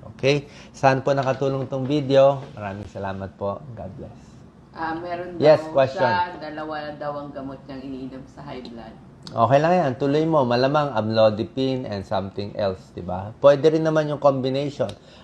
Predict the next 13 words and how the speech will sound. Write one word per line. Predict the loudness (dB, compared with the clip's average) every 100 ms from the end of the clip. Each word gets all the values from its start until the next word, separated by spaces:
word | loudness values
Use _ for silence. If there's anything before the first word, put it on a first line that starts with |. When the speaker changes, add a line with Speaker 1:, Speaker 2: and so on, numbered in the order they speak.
| -2
Speaker 1:
Ah, | 4 6 6
ibig | 4 2
sabihin, | 2 4 4 4
protected | 6 6 4 0 -2 -2 -2 -2
ka | -4
sa | -4 -4 -4
parehong | -2 0 -2 -4
gamot. | -2 -2 -4 -4
Ang | -4
problema | 2 4 6 4 2
lang | 0 -2
doon, | -4 -6
mahal. | -8 -10 -10 -10